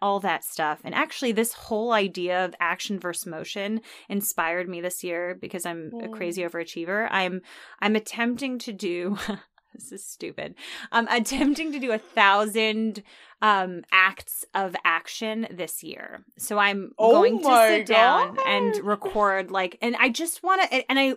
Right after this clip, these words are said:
Speaker 1: and I want it to be based off this example. I just, I don't want it to be about the quality of each thing I do. I want it to be about the quantity, right? This
Speaker 2: Mm.
Speaker 1: in and of itself, creating this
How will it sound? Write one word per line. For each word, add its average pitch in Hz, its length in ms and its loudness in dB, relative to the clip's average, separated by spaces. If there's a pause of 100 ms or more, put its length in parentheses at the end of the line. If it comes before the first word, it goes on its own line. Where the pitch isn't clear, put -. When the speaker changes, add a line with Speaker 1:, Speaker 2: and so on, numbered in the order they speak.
Speaker 1:
and 262 140 2
I - 20 2
want 262 240 0
it 381 80 -4
to 349 80 -10
be 339 100 0
based 262 280 -2
off 254 100 -2
this 233 160 -6
example. 190 600 -4 (260)
I 254 100 6
just, 330 360 -2
I 262 40 0
don't 302 200 0
want 370 120 0
it 311 100 -10
to 294 100 -8
be 269 100 -2
about 226 300 -2
the 220 60 -4
quality 233 680 -2
of 240 100 -2
each 233 300 -8
thing 233 240 -6
I 226 200 -2
do. 226 420 -2 (240)
I 254 80 0
want 233 240 0
it 262 140 -6
to 262 100 -8
be 247 160 -8
about 202 400 -2
the 226 220 -4
quantity, - 920 -6 (160)
right? 240 180 2
This 214 360 0
Speaker 2:
Mm. 202 160 -6
Speaker 1:
in 247 80 0
and 240 160 2
of 220 80 0
itself, 214 500 -2
creating 202 540 -2
this 185 440 -4